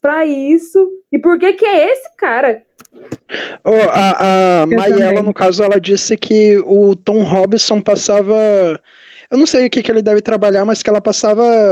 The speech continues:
Speaker 2: de vez em quando ele passava na frente da casa dela, vai ver, eles já tinham tido um contato, e por causa disso eles falaram que era ele, sendo que ju-, dá pra ver que não é ele, e, gente,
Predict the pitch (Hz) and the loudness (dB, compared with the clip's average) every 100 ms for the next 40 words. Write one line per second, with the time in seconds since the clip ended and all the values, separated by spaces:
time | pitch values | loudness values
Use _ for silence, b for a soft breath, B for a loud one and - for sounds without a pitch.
0 | 170 156 - 180 214 247 302 269 262 254 | 0 -4 -6 -2 -2 0 0 0 0 -2
1 | 247 - 233 233 226 220 - 214 208 214 | -4 -2 0 0 -2 -2 -2 -2 0 -2
2 | 220 226 214 190 180 190 190 196 220 214 | 0 0 0 0 0 0 2 2 0 -4
3 | _ _ _ _ - 185 190 196 196 196 | _ _ _ _ -2 0 2 0 -2 -2
4 | 190 202 202 202 180 185 214 247 190 175 | 0 -2 -2 -4 -2 -2 0 0 0 0
5 | 175 185 196 185 185 185 - 247 214 202 | -2 -2 0 0 0 -2 0 -2 0 0
6 | 185 190 - 185 185 165 180 262 302 b | 0 0 0 0 0 2 0 0 -4 b
7 | b b 202 190 214 190 214 - - 180 | b b -2 0 0 -2 -4 -8 -20 -20
8 | B B B B B - 208 269 247 233 | B B B B B -4 -2 0 0 -2
9 | 254 233 202 185 220 208 175 196 190 196 | 0 0 2 2 0 -2 -2 0 0 0
10 | 247 - 180 139 | 0 -2 -2 -4